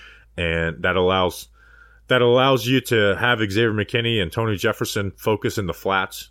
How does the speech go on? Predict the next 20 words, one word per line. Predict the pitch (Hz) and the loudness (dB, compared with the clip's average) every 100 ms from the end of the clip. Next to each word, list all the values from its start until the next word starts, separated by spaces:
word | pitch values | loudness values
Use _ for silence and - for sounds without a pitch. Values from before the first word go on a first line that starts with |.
| - | -8
Like, | - | -6
the | 92 | -4
Giants | 90 95 95 95 | -2 -2 -2 -4
run, | 95 92 | -2 -2
ran | 87 92 | -4 -2
a | 87 | 0
lot | 87 90 | 0 -2
of | - | -4
cover | 107 90 | -6 -6
three, | 80 90 95 | -4 -2 -2
so | 95 82 | -4 -4
you're | 78 82 | -4 -4
gonna | 85 | -4
be | 80 | -6
covering | 95 90 | -8 -8
the | 82 | -8
flats | - 92 92 - | -4 -4 -4 -8
with | 110 | -6
those | 117 113 | -6 -4
guys. | 123 123 131 | -2 -2 -4